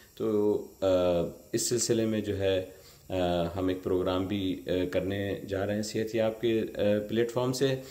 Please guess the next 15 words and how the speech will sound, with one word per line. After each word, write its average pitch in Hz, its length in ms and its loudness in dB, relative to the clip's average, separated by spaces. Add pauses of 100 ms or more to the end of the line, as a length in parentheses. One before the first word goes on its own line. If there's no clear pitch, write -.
(340)
जेंडर 110 300 6
डिस्फोरिया 127 680 4 (380)
असल 113 240 0
में 120 180 2
एक 117 120 -2
ऐसा 110 640 2 (120)
मसाला 107 500 2
है 113 180 4
जिससे 107 320 -2
कि 107 140 -4
काफ़ी 101 280 0
लोग 101 260 2
जो 101 80 -2
है 98 180 0
वो, 98 420 2